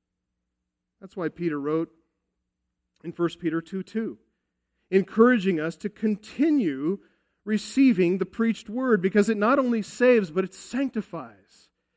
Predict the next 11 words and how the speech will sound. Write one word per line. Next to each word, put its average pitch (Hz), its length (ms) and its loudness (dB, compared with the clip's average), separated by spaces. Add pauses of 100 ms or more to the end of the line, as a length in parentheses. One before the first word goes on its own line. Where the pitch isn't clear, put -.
(460)
He 147 80 -8
wrote 156 260 -2
this, 165 300 -4
"So 151 160 -6
put 180 200 -8
away 156 460 -2 (840)
all 208 180 2
malice 156 800 -4 (580)
and 185 140 -4
all 214 320 4
deceit 165 680 -6